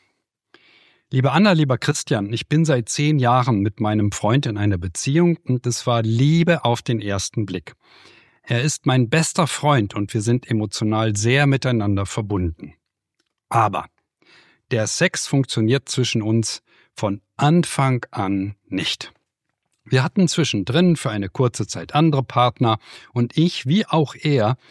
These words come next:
hatten viel besseren Sex mit diesen anderen Partnern.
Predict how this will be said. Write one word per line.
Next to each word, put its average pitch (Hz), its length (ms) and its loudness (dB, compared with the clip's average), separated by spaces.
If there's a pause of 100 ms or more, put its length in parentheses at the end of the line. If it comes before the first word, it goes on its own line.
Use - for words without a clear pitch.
(140)
hatten 156 320 0
viel 277 540 0 (120)
besseren - 480 -2
Sex - 400 -4
mit 104 200 -6
diesen 123 260 0
anderen 123 440 2
Partnern. 90 580 -4